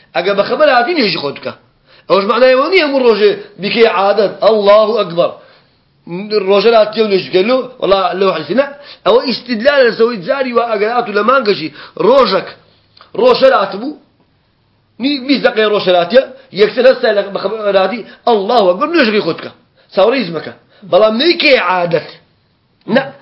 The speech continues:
دوو، ئەگە یەک لەوێ دەرێ دەبی واجبە، بە خەبەری بینین چەند. وەلەو من حەدیثی بوڕەیدە، ئێ، طبعاً ئیمامی بوڕەیدە سەد و شەست و حەفت حەدیثی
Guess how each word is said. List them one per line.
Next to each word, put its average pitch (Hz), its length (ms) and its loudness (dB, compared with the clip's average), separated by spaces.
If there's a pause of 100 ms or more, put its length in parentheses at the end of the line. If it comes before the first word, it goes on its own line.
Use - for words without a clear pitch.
(180)
دوو، 254 240 -2 (160)
ئەگە 180 220 2
یەک 220 100 2
لەوێ 262 200 0
دەرێ 240 200 -2
دەبی 233 220 -2
واجبە، 196 300 0 (160)
بە 180 120 0
خەبەری 175 320 -2
بینین 156 300 -10
چەند. 135 180 -12 (1300)
وەلەو 233 200 0 (160)
من 196 140 -6
حەدیثی 202 320 -4
بوڕەیدە، 208 380 2 (1080)
ئێ، 151 60 -2 (140)
طبعاً 180 180 -2
ئیمامی 196 260 0
بوڕەیدە 185 320 0
سەد 185 120 -6
و - 80 -16
شەست 170 120 -4
و 170 40 -12
حەفت 170 160 -8
حەدیثی 156 220 -8